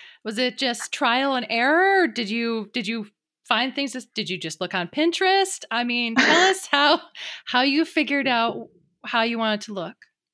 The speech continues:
Speaker 2: Um, gosh, I don't know if you can tell, I'm blushing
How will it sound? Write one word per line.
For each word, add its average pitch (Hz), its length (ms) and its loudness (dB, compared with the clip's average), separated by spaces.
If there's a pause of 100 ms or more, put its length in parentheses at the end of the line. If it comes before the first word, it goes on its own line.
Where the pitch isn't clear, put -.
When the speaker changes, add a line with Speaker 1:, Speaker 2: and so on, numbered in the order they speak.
(760)
Speaker 2:
Um, 240 720 4
gosh, 202 440 4
I - 180 6
don't 233 120 4
know 226 60 6
if 226 100 2
you 240 100 6
can 220 160 4
tell, 202 240 4
I'm 185 200 4 (280)
blushing 190 560 2